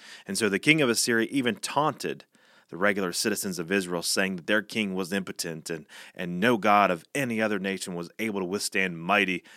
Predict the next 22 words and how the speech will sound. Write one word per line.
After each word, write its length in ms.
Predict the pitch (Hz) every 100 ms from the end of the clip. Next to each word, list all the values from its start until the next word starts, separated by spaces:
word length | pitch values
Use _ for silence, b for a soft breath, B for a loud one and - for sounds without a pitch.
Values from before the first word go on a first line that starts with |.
| B
Assyria. 560 | - - 90 82 73 69 - _ _ _ _ _ _ _ -
So 160 | - -
with 100 | 98
all 140 | 101
this 160 | 95 -
taunting, 520 | - 110 104 87 85 - B B B
chapter 300 | - 92 90
nineteen 640 | 92 90 76 117 98 82 82 B B
of 140 | - -
Second 300 | 95 80 78
Kings 260 | 90 87
tells 320 | - 95 95
us 60 | 85
that 80 | 82
Hezekiah 560 | 110 104 - 104 101
sought 300 | 90 - 90
the 80 | -
counsel 600 | - - 98 - - 90
of 80 | 80
the 60 | 85
prophet 480 | - 90 - 92
Isaiah. 560 | 82 87 80 85 76 69